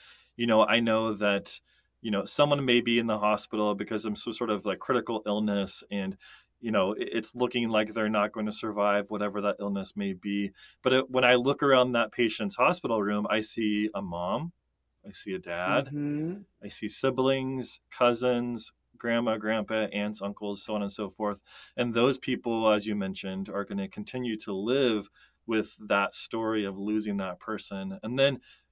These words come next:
Speaker 1: also, like you mentioned, it's, it's so important to remember that this whole conversation about the end of life doesn't start, it,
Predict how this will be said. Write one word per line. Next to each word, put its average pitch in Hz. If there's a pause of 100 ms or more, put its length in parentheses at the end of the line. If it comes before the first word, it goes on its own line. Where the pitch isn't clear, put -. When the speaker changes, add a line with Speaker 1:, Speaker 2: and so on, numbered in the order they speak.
(520)
Speaker 1:
also, 160
like 139
you 143
mentioned, 135
it's, 117
it's 135
so 156
important 143
to 135
remember 117
that 101 (400)
this 143
whole 180
conversation 135
about 104
the 98
end 120
of 110
life 101 (480)
doesn't 170
start, 123 (220)
it, 165